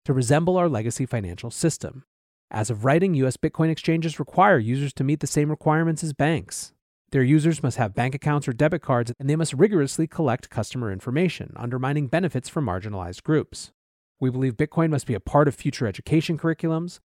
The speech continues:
so all communities can prosper in the next generation. All right, back to N L W here, and I don't have a lot to add. I'm gonna let those words speak for themselves.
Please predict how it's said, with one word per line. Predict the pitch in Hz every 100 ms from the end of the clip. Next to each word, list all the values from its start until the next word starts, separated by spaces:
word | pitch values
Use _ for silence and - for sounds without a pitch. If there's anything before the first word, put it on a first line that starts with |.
| _ -
so | -
all | - 147 180
communities | 170 156 156 160
can | - 143
prosper | - 208 175 - 107
in |
the | 127
next | 104 -
generation. | - 82 85 113 123 73 - _ _ _ _ _ _ _ _
All | -
right, | 107 95
back | 120 120
to | -
N | 127
L | 113
W | 110 104 101
here, | 98 104 98
and | 101 113 -
I | 143
don't | 170
have | 151
a | 135
lot | 127 113
to | - 120
add. | 95 87
I'm | 110
gonna | 113
let | 117 123
those | 135 127 113
words | 117 113
speak | - 127 -
for |
themselves. | 113 98 131 87 95 - -